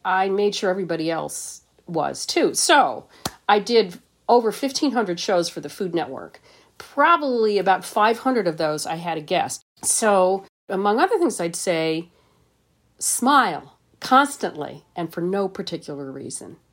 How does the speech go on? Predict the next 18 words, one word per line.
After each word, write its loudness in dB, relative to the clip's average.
Just -8
do -4
it. -12
And, 2
um, -2
my 4
feeling 4
about 0
that 2
is -2
it -2
really -4
helps -2
to -10
get -4
your -4
message -4
across. -10